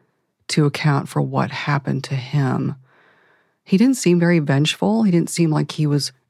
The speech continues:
out for retribution. He just wanted the officers who perpetrated this vicious attack against him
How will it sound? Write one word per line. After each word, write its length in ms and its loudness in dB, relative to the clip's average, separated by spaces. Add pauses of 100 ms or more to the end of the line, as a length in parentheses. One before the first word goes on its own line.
out 200 0
for 160 0
retribution. 800 2
He 140 4
just 440 -2
wanted 580 0 (1000)
the 140 2
officers 540 2
who 180 -2 (360)
perpetrated 640 0
this 180 -2
vicious 560 0
attack 400 -2
against 480 -4
him 320 -2